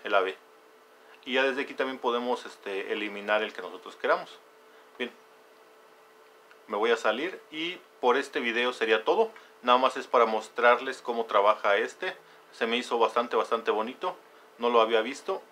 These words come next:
Había visto uno que se llama Emustation, lo estoy trabajando, no trabajando yo, ya, ya que no lo desarrollé yo, sino que estoy viendo cómo se, cómo se le agregan los juegos, lo, ya que es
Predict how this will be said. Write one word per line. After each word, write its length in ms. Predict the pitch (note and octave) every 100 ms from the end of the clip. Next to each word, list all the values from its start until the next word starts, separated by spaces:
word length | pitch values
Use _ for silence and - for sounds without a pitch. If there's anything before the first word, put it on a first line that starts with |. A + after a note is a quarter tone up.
| - - -
Había 260 | A#2+ A#2+ C#3+
visto 500 | E3+ - F#3 F#3 - - _ _
uno 240 | C#3+ D#3
que 80 | D#3
se 200 | C3+ B2
llama 680 | A#2 B2 C3 C3 C3+ C3+ C3+ - -
Emustation, 720 | B2 A#3 - D3 D3 A#3 A3 - - - - - -
lo 200 | A#2+ A2
estoy 280 | G#2+ - B2+
trabajando, 720 | B2+ A#2+ A#2 B2 C#3 C#3+ C#3 - B2
no 280 | B2+ C#3+ D#3+
trabajando 480 | E3 C#3+ C#3 C#3+
yo, 200 | C#3 D3+ -
ya, 140 | G#2 G2+ - -
ya 140 | G2+
que 80 | A2
no 140 | G#2+
lo 180 | G#2+ G#2
desarrollé 460 | F#2+ G#2 F#2+ F#2+ G#2
yo, 180 | C3 - - - -
sino 240 | A#2+ A#2
que 100 | A2+
estoy 220 | - B2+
viendo 300 | B2 C3+ C3
cómo 240 | A#2+ A#2+ B2
se, 520 | - G2+ G2 F#2 F#2 F#2+ - -
cómo 180 | C3+ C#3
se 100 | B2
le 80 |
agregan 400 | A2 A2+ A#2 A#2+
los 140 | G#2 F#2+
juegos, 320 | A#2 A#2+ C3
lo, 140 | A2+ - - - - A#2
ya 160 | A#2
que 140 | - A#2
es 260 | - -